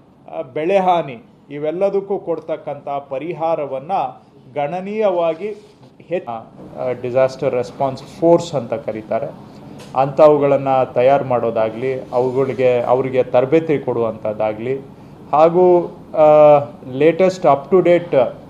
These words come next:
information, ಮಳೆದು, ಬಿಸಿಲಿನದ್ದು ಇವೆಲ್ಲ ಸಂಗ್ರಹ ಮಾಡ್ಬೇಕು ಮತ್ತು ಅದನ್ನೆಲ್ಲ ಜನಗಳಿಗೆ ತಿಳಿಸ್ಬೇಕು ಅನ್ನುವಂಥ ಕೆಲವು,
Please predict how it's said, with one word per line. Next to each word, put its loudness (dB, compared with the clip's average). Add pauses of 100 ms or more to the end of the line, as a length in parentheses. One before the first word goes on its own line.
information, -4
ಮಳೆದು, 0
ಬಿಸಿಲಿನದ್ದು -6 (200)
ಇವೆಲ್ಲ 4
ಸಂಗ್ರಹ 4
ಮಾಡ್ಬೇಕು 0
ಮತ್ತು -4
ಅದನ್ನೆಲ್ಲ 2
ಜನಗಳಿಗೆ -4
ತಿಳಿಸ್ಬೇಕು -2
ಅನ್ನುವಂಥ -6
ಕೆಲವು, -2